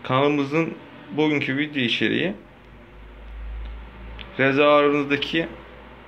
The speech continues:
suyun kullanımda size yetip yetmemesi ya da suyun fazla gelmesi, bununla alakalı rezervuarın iç takımının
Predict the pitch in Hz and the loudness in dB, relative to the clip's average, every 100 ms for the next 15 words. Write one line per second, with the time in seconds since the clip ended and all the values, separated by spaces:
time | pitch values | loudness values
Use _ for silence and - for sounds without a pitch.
0 | - - - - - 139 135 165 - - | -20 -18 -16 -8 0 2 2 -2 -8 -20
1 | - - - - - - - - - - | -20 -20 -20 -20 -20 -20 -20 -20 -20 -20
2 | - - 151 143 135 123 117 135 156 - | -14 -2 2 4 4 2 2 0 0 -4
3 | - - - 147 139 135 135 135 135 147 | -18 -12 -4 0 4 4 2 -2 0 0
4 | 131 117 107 92 135 151 127 147 123 127 | 0 0 0 0 -2 -2 -2 0 2 2
5 | 147 - - 127 127 139 135 123 123 131 | 0 -6 -6 0 2 2 4 4 4 2
6 | 123 113 107 98 123 147 - _ _ _ | 2 2 0 -2 -2 -2 -6 _ _ _
7 | - - _ - 160 156 143 139 127 123 | -20 -20 _ -4 -2 2 4 4 2 2
8 | 120 127 170 - 123 135 131 139 135 135 | 2 2 0 -6 -2 2 4 4 4 4
9 | 131 131 - - - 131 113 110 127 175 | 2 0 -2 -2 -2 -2 -2 -2 -2 -4